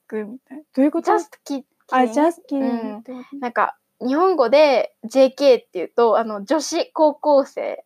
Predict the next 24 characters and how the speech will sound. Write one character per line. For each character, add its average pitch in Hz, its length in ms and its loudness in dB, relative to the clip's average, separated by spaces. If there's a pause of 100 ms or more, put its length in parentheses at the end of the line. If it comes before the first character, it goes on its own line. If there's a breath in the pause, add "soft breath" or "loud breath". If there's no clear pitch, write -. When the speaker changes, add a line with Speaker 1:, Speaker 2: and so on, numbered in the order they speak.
Speaker 2:
あ 190 100 -10
の、 185 260 -16 (800 soft breath)
ハ 277 220 0
イ 311 80 2
ス - 180 -16
ク 285 100 -2
ー 285 160 6
ル、 277 280 -2 (300)
ガ 285 160 4
ー 320 260 2
ル 269 60 -14
ズ、 285 260 -6 (160)
な 240 140 -10
ん 233 40 -18
て - 100 -20
い - 20 -20
う - 20 -18
の、 - 60 -18
ハ 294 120 -2
イ 330 60 -2
ス - 60 -20
ク - 160 -8
ー 302 160 -2
ル 294 200 -4